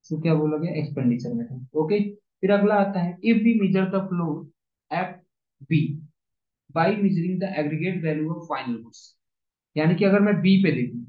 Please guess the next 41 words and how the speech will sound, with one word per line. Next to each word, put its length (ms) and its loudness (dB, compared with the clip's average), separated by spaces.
B 220 2
पे 100 4
देखूं, 320 -2
तो 80 -6
अगर 240 2
मैं 120 4
aggregate 600 0
value 240 -2
निकालूं 440 -4
किसका, 280 -10
Final 380 -4
goods, 220 -14
अगर 180 0
मैं 100 4
aggregate 420 -2
value 220 -4
निकालूं 440 -4
final 380 -2
goods 260 -6
का, 180 -20
कितना 320 0
final 340 2
goods 240 -4
produce 400 2
हुआ 160 -2
है, 120 -4
इसका 200 -4
aggregate 480 -4
value 200 -6
निकालता 480 -14
हूं, 120 -12
तो 440 -10
इसको 240 2
बोला 280 2
गया 160 -2
product 440 -2
method। 400 -8
क्या 180 -2
बोला 200 -6
जाएगा 280 -4
इसको? 280 -8